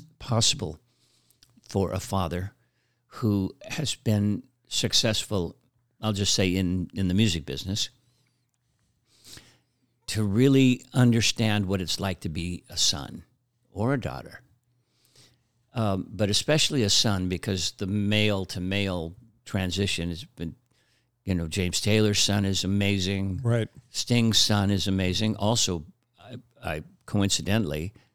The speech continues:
Speaker 1: a transitioned, um, child. Sting's son was his daughter.
Speaker 2: Mm-hmm.
Speaker 1: Um,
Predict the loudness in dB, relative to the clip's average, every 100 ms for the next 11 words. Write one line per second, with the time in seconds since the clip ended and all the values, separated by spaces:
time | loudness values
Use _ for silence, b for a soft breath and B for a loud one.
0 | b -8 -4 -2 0 -2 -4 -4 -6 -10
1 | -16 _ _ _ _ _ _ _ _ _
2 | _ _ -8 -8 -8 -14 -20 _ _ -6
3 | -2 0 -2 -6 -6 -4 -2 0 0 0
4 | -2 -2 -2 -2 -6 -8 -6 -4 -4 -6
5 | -10 -14 -12 -8 -8 _ b b b b
6 | b b -4 -2 0 -2